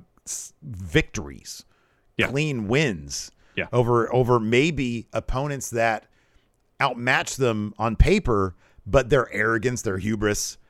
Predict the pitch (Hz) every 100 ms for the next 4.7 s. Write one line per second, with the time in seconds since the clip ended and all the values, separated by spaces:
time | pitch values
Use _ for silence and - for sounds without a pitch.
0 | _ - - 110 113 165 190 - 220 196
1 | 175 113 90 95 87 101 92 101 90 85
2 | 110 131 139 - 80 - - 139 - 190
3 | 160 135 147 139 139 135 - 135 127 -
4 | 120 107 123 233 98 85 85